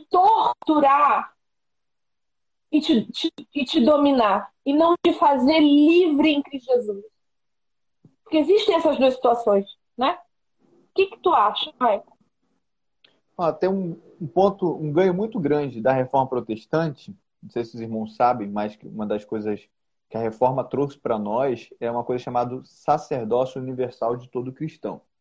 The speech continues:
Speaker 2: que isso significa? Significa que todos nós, cristãos, somos capazes, através da iluminação do Espírito Santo, de ler a Escritura e entender a Escritura. Porque o Espírito que, é,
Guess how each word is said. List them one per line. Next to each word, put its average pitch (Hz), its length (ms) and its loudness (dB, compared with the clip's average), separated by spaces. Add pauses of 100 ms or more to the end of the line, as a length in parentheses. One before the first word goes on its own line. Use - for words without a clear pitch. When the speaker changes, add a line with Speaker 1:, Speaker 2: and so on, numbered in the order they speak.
(180)
Speaker 2:
que 156 80 -10
isso 156 100 -14
significa? 151 580 -6 (380)
Significa 151 440 -4
que - 120 -16
todos 208 400 2
nós, 143 360 -2
cristãos, 139 720 -4 (200)
somos 147 260 -8
capazes, 139 840 0 (140)
através 117 420 -4
da 120 60 -2
iluminação 123 440 -8
do 120 60 -10
Espírito 139 360 -10
Santo, 120 540 -12 (380)
de 135 140 0
ler 139 380 4
a 196 40 4
Escritura 143 760 -6 (360)
e 127 80 -8
entender 156 560 -2
a 190 40 -2
Escritura. 139 580 -6 (520)
Porque 120 180 -6
o 147 140 0
Espírito 175 560 -6
que, 110 920 -6
é, 107 500 0